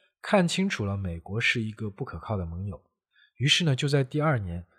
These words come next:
六个欧洲国家签约成立了欧洲经济共同体，也就是后来欧盟的前身。那么值得一提的呢，还有建议武装维和的那位加拿大外长皮尔森。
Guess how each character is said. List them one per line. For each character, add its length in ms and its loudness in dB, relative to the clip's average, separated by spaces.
六 240 6
个 80 0
欧 180 0
洲 140 0
国 160 -4
家 200 -4
签 300 0
约 200 2
成 260 -4
立 140 -4
了 180 -4
欧 140 -2
洲 120 2
经 180 0
济 80 -2
共 160 -2
同 160 -4
体， 220 -12
也 120 -4
就 120 2
是 140 0
后 160 -2
来 120 -2
欧 200 -2
盟 180 -2
的 100 -2
前 240 -8
身。 260 -4
那 100 0
么 120 6
值 160 0
得 140 6
一 140 0
提 180 -8
的 120 0
呢， 180 2
还 220 -2
有 220 2
建 380 -2
议 80 -4
武 220 -10
装 300 -2
维 160 0
和 180 -6
的 120 -4
那 120 -4
位 160 -2
加 200 -2
拿 120 0
大 140 -4
外 140 -2
长 200 -8
皮 140 -8
尔 80 2
森。 260 -8